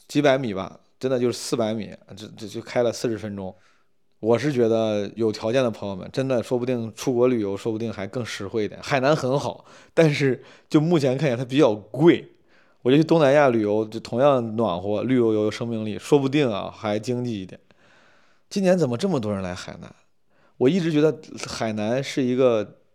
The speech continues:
已经很传统的这种度假目的地了，我以为到了二零二四年，很多人就会去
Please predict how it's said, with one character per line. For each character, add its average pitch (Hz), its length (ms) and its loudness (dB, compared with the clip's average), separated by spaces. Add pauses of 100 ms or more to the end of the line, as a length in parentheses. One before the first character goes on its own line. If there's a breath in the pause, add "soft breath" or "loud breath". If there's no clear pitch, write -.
(300)
已 127 120 -8
经 143 140 4
很 131 240 -4
传 120 400 -4
统 175 200 0
的 98 140 -6
这 110 100 -2
种 92 360 -8
度 127 180 -2
假 113 180 0
目 110 160 -6
的 107 140 -6
地 104 160 -6
了， 90 220 -10 (460 soft breath)
我 135 100 4
以 135 180 0
为 110 220 2
到 139 160 4
了 117 100 4
二 135 140 4
零 113 120 -2
二 131 160 -2
四 - 200 -10
年， 92 180 -10
很 104 160 -12
多 123 140 2
人 123 160 0
就 131 160 -2
会 131 120 0
去 110 380 -6